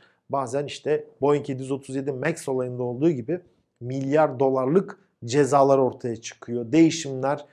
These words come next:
veya bunun mali etkileri imalatçılara çok ağır olabiliyor ama sonuçta insan canı,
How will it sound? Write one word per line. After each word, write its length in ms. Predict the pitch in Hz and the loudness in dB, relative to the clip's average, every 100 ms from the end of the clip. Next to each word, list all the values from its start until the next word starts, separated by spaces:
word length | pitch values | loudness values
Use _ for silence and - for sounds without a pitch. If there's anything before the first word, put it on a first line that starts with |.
| _ _ | _ _
veya 400 | 120 120 139 131 | -6 -2 -2 -2
bunun 340 | 120 127 156 160 _ _ - | -4 -4 -6 -8 _ _ -10
mali 500 | 123 139 139 156 180 | -4 0 0 2 0
etkileri 600 | - - 123 120 170 - | 0 -8 -6 0 0 0
imalatçılara 880 | 139 139 135 131 - - 127 170 170 | -4 2 2 2 -4 -2 2 2 0
çok 340 | - 185 180 - | -4 -2 -2 -2
ağır 200 | 139 160 | 0 2
olabiliyor 460 | 131 117 107 165 196 | 2 0 0 0 2
ama 240 | 139 196 _ _ | -2 -6 _ _
sonuçta 640 | - 175 143 113 - 180 - - | -10 -6 -6 -6 -6 -6 -8 -6
insan 440 | 147 135 143 139 | -6 -4 -6 -4
canı, 360 | 120 117 147 | -6 -6 -6